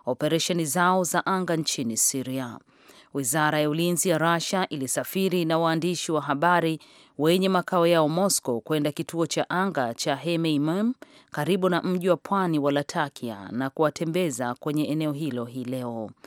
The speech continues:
Waandishi wa habari walishuhudia ndege za kivita za Russia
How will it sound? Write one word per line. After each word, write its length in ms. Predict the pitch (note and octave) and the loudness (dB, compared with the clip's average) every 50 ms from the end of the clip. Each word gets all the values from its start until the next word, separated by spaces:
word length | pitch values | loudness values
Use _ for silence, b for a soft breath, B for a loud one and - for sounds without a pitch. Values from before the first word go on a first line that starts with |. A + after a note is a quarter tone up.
| B B B B B B B _ | B B B B B B B _
Waandishi 420 | B2 B2+ C3 C3 E3+ E3+ - - | -4 -2 0 0 0 0 2 2
wa 60 | F#3+ E3 | 2 2
habari 480 | F3 E3+ E3 F3 F3 F3 F3+ G3 G#3 | 2 2 4 4 4 4 4 2 4
walishuhudia 680 | G3 F#3 F#3 F3 D#3+ - F#3 E3+ E3 E3 F3+ F#3 F3 D#3+ | 4 4 2 2 0 -2 -2 -2 -2 0 2 2 2 2
ndege 360 | D3+ C#3+ D#3+ E3+ E3+ E3 E3 | 2 2 2 0 2 0 -2
za 140 | C#3 C3 C#3 | -2 -2 -6
kivita 600 | - - C3+ A#2+ D#3 G3+ - - - F#3 E3+ D#3+ | -6 -6 -6 -4 -2 -4 -2 -2 0 0 0 0
za 160 | B2+ A2 B2+ | 0 -2 -2
Russia 480 | B2 C#3+ E3+ E3+ D#3+ - - E3+ D#3 D3 | 0 0 0 0 0 0 0 0 -2 -2